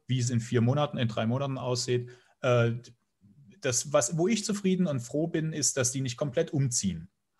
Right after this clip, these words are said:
Ne? Also, dass jetzt One Inch nicht sagt, wir gehen jetzt nur noch zu Binance Smart Chain, sondern die sagen, wir fahren halt dann lieber zweigleisig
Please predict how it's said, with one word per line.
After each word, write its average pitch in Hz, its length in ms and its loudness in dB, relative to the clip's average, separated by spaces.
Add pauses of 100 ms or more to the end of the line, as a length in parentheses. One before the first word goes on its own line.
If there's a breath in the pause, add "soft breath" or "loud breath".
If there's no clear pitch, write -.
Ne? 113 160 2
Also, 127 320 2
dass 120 260 4
jetzt 123 180 -2
One 151 200 4
Inch 156 180 -2
nicht 143 160 -2
sagt, 135 240 0
wir 123 80 -2
gehen 131 160 0
jetzt 131 180 -4
nur 131 100 0
noch 127 140 0
zu 113 140 -2
Binance 110 400 2
Smart 95 280 -2
Chain, 92 240 -4
sondern 110 180 0
die 131 60 -6
sagen, 131 320 0
wir 120 80 2
fahren 117 300 4
halt 113 160 2
dann 104 160 2
lieber 104 200 0
zweigleisig 87 800 -6